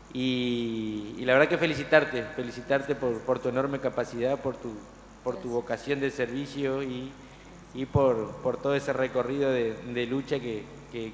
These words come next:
Speaker 1: que sin duda seguís transitando y felicitarte nuevamente por, por volver a presentarte y no esperaba menos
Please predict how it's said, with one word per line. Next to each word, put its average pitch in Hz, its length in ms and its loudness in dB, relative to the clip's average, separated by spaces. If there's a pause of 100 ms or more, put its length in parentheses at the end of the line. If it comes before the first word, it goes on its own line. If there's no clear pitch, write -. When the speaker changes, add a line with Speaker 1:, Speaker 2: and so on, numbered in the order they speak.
Speaker 1:
que 123 100 -6
sin 120 220 -10
duda 127 400 2 (1300)
seguís 123 320 -4
transitando 131 720 -2
y 123 200 -4
felicitarte 123 540 0
nuevamente 143 560 2
por, 135 220 0 (320)
por 123 100 0
volver 131 240 4
a 147 100 8
presentarte 156 760 0 (520)
y 127 80 -8
no 131 80 0
esperaba 135 460 4
menos 135 360 0